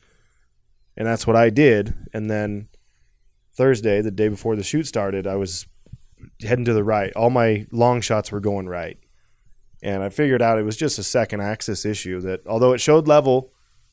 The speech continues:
on the device, I still needed to shoot it in. So I made I just unbolted it right there on the course, made a little adjustment, hoped it was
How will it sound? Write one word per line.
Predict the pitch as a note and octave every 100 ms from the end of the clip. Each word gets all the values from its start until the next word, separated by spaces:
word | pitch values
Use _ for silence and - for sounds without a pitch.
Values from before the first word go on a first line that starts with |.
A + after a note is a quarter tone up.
| _
on | C3 C3
the | A2
device, | G#2 A#2 F#2+ F#2+
I | G#2
still | - D3 C#3
needed | B2+ G#2+ F#2+
to |
shoot | - - G2+
it | F#2
in. | F2+ D#2+ - _ _ _ _ _ _ _
So | - A2+ G2+ G2 G2 _ _ A#2+
I | A2
made | A2 A2 G2+ - _ _ _ _ _ _ _ _ _ _ -
I |
just | A2 A#2
unbolted | B2+ A#2+ A#2+ A#2 A#2+
it | A2
right | A#2+ A2+
there | A#2+ A#2+
on | A2
the |
course, | - C3 F3 E3+
made | B2 A2+
a | A2+
little | A#2 A2+
adjustment, | G#2+ G#2 A2+ - E3+ F3+ - _ - _ _
hoped | - B2+ A#2
it | B2
was | A#2+ A#2 A2 G2+ - -